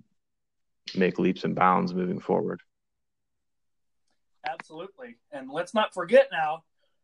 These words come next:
Speaker 2: you know, this is not the Eastern Conference. It's been, the, the, remember the first time LeBron left, he stayed in the East. So we, you know, you basically knew even if the Cavs were gonna be good in a few years, like, let's say after the first couple of years we had Kyrie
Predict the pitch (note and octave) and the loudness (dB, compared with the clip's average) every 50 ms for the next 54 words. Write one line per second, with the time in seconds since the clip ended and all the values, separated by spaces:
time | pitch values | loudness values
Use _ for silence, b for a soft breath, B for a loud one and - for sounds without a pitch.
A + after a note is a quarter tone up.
0 | _ _ _ _ _ _ - D#3+ D#3+ D#3 D#3 D3+ - _ D#3 E3+ A#3 A3+ A#3 A3+ | _ _ _ _ _ _ -18 -14 -12 -10 -12 -12 -14 _ -12 -10 -10 -10 -10 -12
1 | - G#3 G#3+ A3 A3+ A3+ - F#3+ G3+ G#3+ A3+ - - G3 F#3 E3+ G3 G#3 A3 A#3 | -10 -8 -8 -8 -8 -12 -14 -16 -16 -16 -14 -14 -14 -14 -10 -6 -6 -6 -4 -6
2 | A#3 - G3+ F#3 - E3 - - - E3+ E3 D#3+ D#3+ D#3+ D#3 - _ _ _ _ | -8 -10 -12 -12 -12 -16 -14 -10 -8 -6 -6 -6 -8 -10 -14 -20 _ _ _ _
3 | E3 F#3 F3+ - - G3 A#3+ C4+ - - A#3 B3+ B3 A3+ F#3+ - - D4+ F4 E4+ | -4 -4 -4 -4 -4 -4 -4 -4 -4 -4 -6 -4 -4 -6 -6 -6 -8 -8 -6 -4
4 | - B3 A#3+ A3 G3+ F#3+ F#3+ F#3+ F#3 F#3 F3+ F#3 F#3 G3 - - A#3 G3+ - - | -4 -4 -2 -2 -4 -4 -4 -4 -4 -4 -4 -4 -4 -4 -6 -8 -16 -16 -14 -8
5 | - B3 B3 B3 A3+ G3+ F#3 E3 E3 F3 G#3 G3+ D#3+ B2+ - - - _ _ _ | -4 -4 -4 -4 -6 -14 -16 -16 -16 -16 -14 -14 -16 -16 -18 -20 -20 _ _ _
6 | _ _ _ _ _ _ _ _ - - - - F#3+ F#3 F#3 F#3 F3+ F3+ - _ | _ _ _ _ _ _ _ _ -20 -8 -2 0 2 2 2 0 -4 -8 -10 _
7 | _ _ _ _ _ _ _ _ _ _ E3 F3+ G3 G3+ _ _ F#3+ F#3+ F#3+ G3 | _ _ _ _ _ _ _ _ _ _ -12 -10 -10 -12 _ _ -12 -8 -6 -6
8 | F#3+ G#3+ G3+ D4+ D#4+ D#4 - B3 A3+ A3 G#3+ A3 A#3+ B3 A3+ G#3 A3+ A#3 A#3+ A3 | -6 -4 -4 -4 -6 -6 -8 -12 -10 -8 -6 -4 -4 -2 -2 -4 -4 -4 -4 -6
9 | G#3+ - F#3 - - G#3 G3+ G3+ G3+ G3 D#3+ D#3 D#3 D#3+ D3+ - F3 E3+ E3 D3 | -6 -8 -12 -10 -6 -2 0 0 0 -2 -4 -6 -8 -8 -8 -8 -10 -12 -12 -14
10 | D3 C3+ - - G3 A#3 A#3 - D#3 D3+ D3 - - D#3+ D#3 D3+ C#3 C#3 C3+ C#3 | -14 -14 -8 -6 -4 -4 -4 -6 -10 -14 -16 -12 -10 -8 -8 -8 -8 -8 -10 -10
11 | C#3 - B2 - - F3+ F3+ - G3 F#3+ F#3 F#3+ F#3 _ E3 D#3+ - - G3 E3+ | -10 -12 -10 -6 -6 -8 -6 -6 -4 -2 -2 -2 -4 _ -12 -20 -12 -10 -10 -8
12 | - - F#3+ - F3 D#3+ E3 E3 D#3+ D#3 D#3+ D3+ D3 - - F3+ D#3+ D#3 D3+ D3 | -6 -8 -10 -10 -10 -12 -14 -14 -12 -10 -10 -10 -10 -8 -6 -4 -4 -4 -4 -8
13 | E3 E3 D3 B2 - | -12 -14 -14 -16 -18